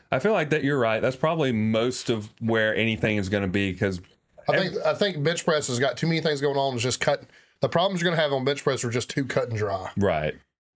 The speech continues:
Speaker 1: You
Speaker 2: You're
Speaker 1: either
Speaker 2: probably not faking your way through a bench press, right? Like,
Speaker 1: Right.
Speaker 2: you can kinda muscle through a, you can muscle through a bench press, but, like, the chances of that downward motion is probably a lot higher than
Speaker 1: Right.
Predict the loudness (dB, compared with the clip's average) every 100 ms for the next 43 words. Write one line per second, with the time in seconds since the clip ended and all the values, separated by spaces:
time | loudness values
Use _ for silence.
0 | -20 -2 0 2 2 2 2 0 -2 0
1 | 0 0 0 0 0 0 0 -2 -2 -4
2 | -4 -6 -4 -2 0 2 2 0 -2 -2
3 | -2 -8 -4 0 2 2 0 0 -2 -2
4 | 0 0 -2 -4 -10 _ _ _ _ _
5 | -20 -20 _ _ _ _ _ _ _ 0
6 | 2 2 2 0 0 2 -2 0 0 0
7 | -2 0 0 0 0 0 2 0 0 0
8 | 0 0 0 -2 -2 -6 -4 -2 0 0
9 | -2 0 0 0 0 -2 0 2 2 0
10 | -2